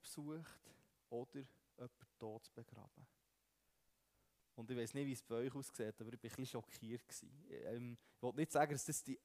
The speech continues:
einzige Art ist, wie wir Barmherzigkeit können zeigen können.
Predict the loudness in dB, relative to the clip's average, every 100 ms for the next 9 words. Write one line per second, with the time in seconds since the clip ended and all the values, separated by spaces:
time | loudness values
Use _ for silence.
0 | _ _ 8 10 10 6 2 4 6 8
1 | 6 4 -2 0 -2 2 0 2 0 0
2 | -2 -6 -2 -4 -4 -6 -8 -6 -6 -6
3 | -8 -14